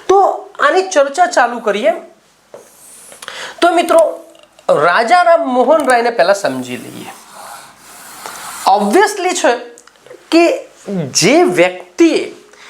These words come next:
જે સંસ્થાની સ્થાપના કરી ધાર્મિક અને સામાજિક સુધારણા માટે, તો એ વ્યક્તિની ચર્ચા એ મહત્વનો વિષય છે.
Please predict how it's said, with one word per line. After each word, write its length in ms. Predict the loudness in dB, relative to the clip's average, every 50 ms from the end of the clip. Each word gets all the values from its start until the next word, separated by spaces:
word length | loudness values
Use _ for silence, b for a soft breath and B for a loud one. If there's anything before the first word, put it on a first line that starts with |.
| B B B B B B B B -4
જે 240 | 0 2 2 2
સંસ્થાની 880 | 2 0 0 0 0 0 0 -2 -6 -10 -8 0 2 2 4 4 4 2
સ્થાપના 720 | 0 -4 -10 -8 -6 -4 -2 -4 -2 -2 0 2 2 0
કરી 340 | 0 0 -2 -2 -2 -2 -6
ધાર્મિક 600 | -8 -8 -6 -4 -2 -2 0 0 0 0 0 0 -2
અને 120 | 0 0
સામાજિક 580 | -2 -2 -2 -2 0 0 0 -2 -2 -6 -8 -4
સુધારણા 460 | -4 -2 0 0 0 2 2 0 0
માટે, 340 | 0 -2 -4 -4 -6 -10 -12 -14 -18 B B B B B B B B B B -2 0
તો 300 | 2 2 2 0 0 0
એ 80 | 0 0
વ્યક્તિની 760 | 0 2 0 0 -2 -2 -8 -10 0 0 2 4 4 2 0
ચર્ચા 480 | 0 0 0 0 0 -2 -2 0 0 0
એ 140 | -2 -2 -2
મહત્વનો 580 | -2 -2 -2 -2 -4 -4 -2 0 0 0 0
વિષય 300 | -2 -2 -6 -4 -4 -4
છે. 280 | -4 -6 -8 -12 -16